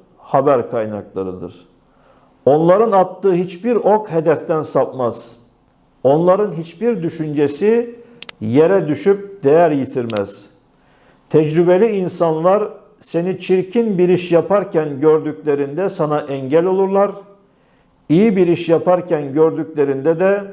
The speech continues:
sana destek olurlar. Dolayısıyla yaşlı insanların görüşlerine önem verin, der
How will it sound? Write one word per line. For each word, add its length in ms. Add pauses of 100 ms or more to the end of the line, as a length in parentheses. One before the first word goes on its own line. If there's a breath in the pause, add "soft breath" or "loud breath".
(360)
sana 400
destek 420
olurlar. 440 (1000 soft breath)
Dolayısıyla 720
yaşlı 520
insanların 840
görüşlerine 840 (240)
önem 440
verin, 420 (300)
der 200